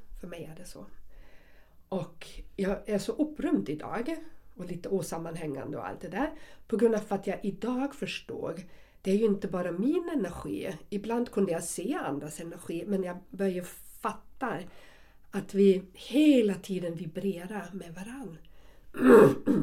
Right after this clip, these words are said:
<clears throat> Du har din energi. Allt liksom är verkligen i ett nära samspel också någonstans. Ehm, och i den vibrationen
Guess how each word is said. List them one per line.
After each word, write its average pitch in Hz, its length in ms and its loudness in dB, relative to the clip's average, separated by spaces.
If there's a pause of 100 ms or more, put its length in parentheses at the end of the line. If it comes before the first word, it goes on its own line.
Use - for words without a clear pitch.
(120)
<clears throat> - 100 -14
Du 240 160 -2
har 202 100 0
din 175 180 -4
energi. 165 560 -6 (260)
Allt - 680 -4 (120)
liksom 185 420 -8
är 196 200 0
verkligen 180 580 -4 (400)
i 208 140 4
ett 190 140 0
nära 196 360 -2
samspel 208 760 -6
också - 300 -10
någonstans. - 800 -14
Ehm, 170 460 -12 (2250)
och 185 320 -10
i 196 120 2
den 180 280 -2
vibrationen 190 1300 -2